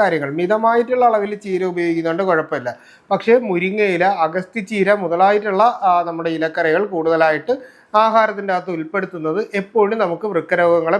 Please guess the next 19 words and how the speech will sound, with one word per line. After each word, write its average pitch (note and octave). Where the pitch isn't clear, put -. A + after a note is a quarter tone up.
പ്രതിരോധിക്കാനായിട്ട് E3
സാധിക്കും. F3
ഇതിൻ്റെ G3
പേരിൽ F#3+
ഒരുപാട് G3
ചീര A3
വാങ്ങി G#3+
കഴിക്കണം F#3
എന്നുള്ള F3+
ഒരു F#3
മീനിങ്ങിലല്ല F3
പറഞ്ഞത്, E3
ചീരയും F3+
ഇതിന് F#3
നല്ലത് E3
തന്നെയാണ്, G3
പക്ഷേ F#3
അമിതമായിട്ടുള്ള G#3+
അളവിലാവരുത്. D#3+